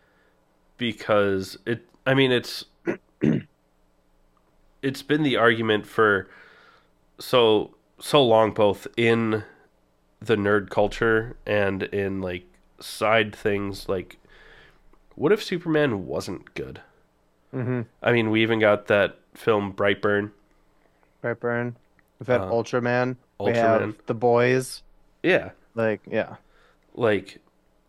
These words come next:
Speaker 1: and he's just so indifferent in this episode 'cause he is possessed and there's
Speaker 2: Is
Speaker 1: nothing they can do about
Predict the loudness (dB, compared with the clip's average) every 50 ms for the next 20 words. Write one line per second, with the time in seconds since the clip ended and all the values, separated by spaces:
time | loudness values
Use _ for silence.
0 | _ _ _ _ _ _ _ _ _ _ _ _ _ _ _ _ _ -4 -4 -4
1 | -4 -6 -6 -6 -6 -6 -4 -4 -6 -6 -6 -8 -4 -2 0 2 2 2 2 0
2 | -2 -6 -6 -6 -4 -4 -4 -4 -4 -10 -16 -20 -20 _ -14 -10 -8 -4 -4 -4
3 | -4 -4 -4 -6 -6 -6 -4 -4 -2 -2 -4 -6 -10 _ _ _ _ _ _ _
4 | _ _ _ _ -20 -20 -20 _ _ _ _ _ _ _ _ _ _ _ _ _
5 | _ _ -4 0 0 0 0 0 -4 -4 0 0 0 -2 -4 -10 -8 -6 -2 -2
6 | -2 -2 -4 -6 -18 -20 _ _ _ _ _ _ -10 -6 -4 -4 -4 -4 -6 -10
7 | -12 -14 _ -2 0 0 0 -2 -6 -12 -12 -10 -10 -10 -10 -8 -10 -10 -10 -12
8 | -12 -12 -12 -12 -12 -14 -16 -16 -16 -16 -14 -12 -12 -12